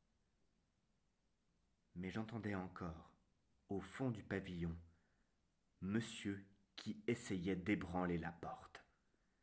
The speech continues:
Nous avons repris notre course,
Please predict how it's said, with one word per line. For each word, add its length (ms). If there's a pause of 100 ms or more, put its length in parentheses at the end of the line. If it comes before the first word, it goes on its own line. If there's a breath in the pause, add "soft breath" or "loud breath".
(1400)
Nous 160
avons 240
repris 320
notre 240
course, 420